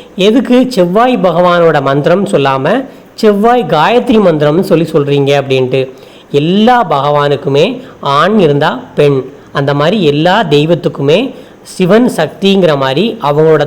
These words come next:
துணைங்கிற ஒரு ஒருத்தவங்களோட அனுகிரகம் இருந்தாதான் அந்த பரிபூரணம், அதாவது மந்திரம் சொல்லி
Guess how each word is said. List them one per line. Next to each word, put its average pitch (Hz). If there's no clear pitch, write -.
துணைங்கிற 202
ஒரு 147
ஒருத்தவங்களோட 160
அனுகிரகம் 208
இருந்தாதான் 160
அந்த 139
பரிபூரணம், 196
அதாவது 151
மந்திரம் 190
சொல்லி 190